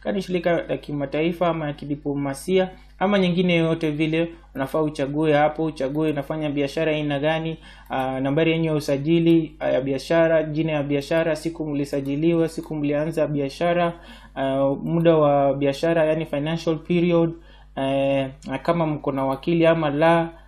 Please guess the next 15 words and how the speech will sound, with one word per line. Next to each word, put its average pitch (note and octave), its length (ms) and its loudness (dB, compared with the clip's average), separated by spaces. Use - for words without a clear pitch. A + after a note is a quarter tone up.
kama D#3+ 200 -2
mko D3+ 240 -4
na C3+ 120 -2
matawi D#3+ 600 0
ama C#3+ 280 -4
la. D#3 400 0
Alafu E3 280 0
hii F3+ 320 2
sehemu E3 360 0
ya D3+ 120 0
pili F#3+ 440 2
ndio D3 180 0
muhimu D#3+ 400 0
zaidi D3+ 500 2
kabisa. D#3+ 520 -4